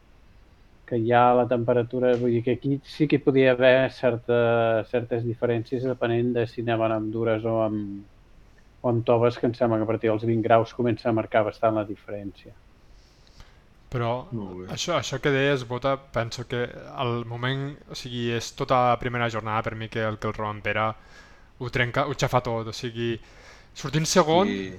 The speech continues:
Speaker 2: sortint segon,
Speaker 3: Sí, sí.
Speaker 2: ehm, el tercer tram, aquest que diem, ja, ja marca el millor temps,
Speaker 3: Sí.
Speaker 2: o sigui, és,
Speaker 3: Sí.
Speaker 2: és, és una bogeria realment, si ho penses. I,
Speaker 3: Sí.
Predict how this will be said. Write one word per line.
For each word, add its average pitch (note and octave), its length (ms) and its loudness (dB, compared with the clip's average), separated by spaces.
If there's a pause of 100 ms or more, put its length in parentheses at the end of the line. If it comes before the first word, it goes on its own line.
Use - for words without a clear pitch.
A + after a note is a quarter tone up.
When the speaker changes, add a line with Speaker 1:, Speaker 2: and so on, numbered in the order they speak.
Speaker 2:
sortint F#3 480 -2
segon, E3+ 500 2
Speaker 3:
Sí, D#3 140 2
sí. - 160 -10 (540)
Speaker 2:
ehm, C#3 680 2 (300)
el C#3 180 0
tercer D#3+ 300 4
tram, F#3 320 4
aquest C#3 200 0
que D3 100 4
diem, E3 240 2 (100)
ja, D3 160 8
ja C#3+ 80 4
marca D#3+ 240 4
el D#3 80 2
millor C#3 220 2
temps, C#3+ 240 2
Speaker 3:
Sí. D3+ 100 2
Speaker 2:
o B2 80 -2
sigui, A#2+ 460 -4
és, C#3+ 560 -4
Speaker 3:
Sí. C#3 100 -2
Speaker 2:
és, D3+ 500 4
és A#2+ 140 -6
una D#3 120 4
bogeria D3+ 480 2
realment, C3 420 2
si C3+ 80 -4
ho B2 60 -6
penses. A#2 560 -4 (480)
I, C#3+ 600 4
Speaker 3:
Sí. - 140 -12